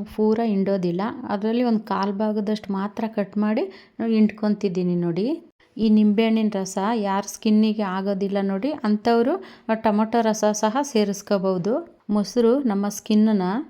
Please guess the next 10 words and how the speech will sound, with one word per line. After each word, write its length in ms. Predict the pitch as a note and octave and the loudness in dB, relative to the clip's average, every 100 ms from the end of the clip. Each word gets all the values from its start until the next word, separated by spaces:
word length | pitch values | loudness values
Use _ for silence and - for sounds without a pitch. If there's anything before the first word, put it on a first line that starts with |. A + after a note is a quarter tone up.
| - | -6
ಬ್ಲೀಚಿಂಗ್ 500 | F#3+ A3+ A3+ A#3+ A3+ | 0 2 2 0 2
ಮಾಡೋದಕ್ಕೆ 640 | G#3+ G3+ G3+ F3 E3+ - G3+ D4+ - _ - | 2 2 0 0 -4 -2 -2 -2 -8 _ -6
ತುಂಬಾನೇ 480 | G#3+ G#3 A3 A3+ B3 | 0 2 2 2 2
ಒಳ್ಳೆಯದು. 480 | G#3 G3 F#3 D#3+ G3+ D#4+ - _ - | 2 2 2 0 -2 -4 -8 _ -2
ನಿಂಬೆಹಣ್ಣು 520 | A3 A3 A3 A#3 A3+ | 2 4 4 4 2
ಕೂಡ 240 | A3 A3 A3 A#3+ | 0 0 0 0
ಅಷ್ಟೇ, 340 | F#3+ - E3+ G#3 D4 - G#3+ | -2 -4 -4 -2 -6 -8 -4
ನಮ್ಮ 260 | G#3 G#3+ | 0 2
ಮುಖದಲ್ಲಿರೋ 760 | G#3+ G3 G3 G#3 G#3+ G#3 G3 F#3+ C4+ C#4+ _ _ | 2 0 0 0 2 2 2 0 -2 -6 _ _
ಭಂಗಿನ 440 | F#3+ G#3 G#3+ A3+ | -2 2 4 4